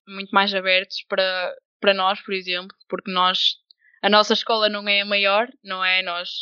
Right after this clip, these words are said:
conhecemos quase toda a gente e no secundário já não é isso. Há muitas mais vertentes para o que queremos fazer,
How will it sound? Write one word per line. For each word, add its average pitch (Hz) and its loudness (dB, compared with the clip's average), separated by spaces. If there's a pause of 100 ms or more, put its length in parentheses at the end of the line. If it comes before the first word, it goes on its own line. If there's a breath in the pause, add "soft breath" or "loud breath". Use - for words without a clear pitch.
(100)
conhecemos 190 -6 (260)
quase 185 2
toda 196 6
a 190 4
gente 202 -4 (180)
e 214 -4
no 208 -8
secundário 214 2
já 202 0
não 202 -10
é 196 -4
isso. 226 -6
Há 180 0
muitas 190 -8
mais 190 -2
vertentes 185 -4
para 180 0
o 180 -10
que - -20
queremos 175 -2
fazer, 220 2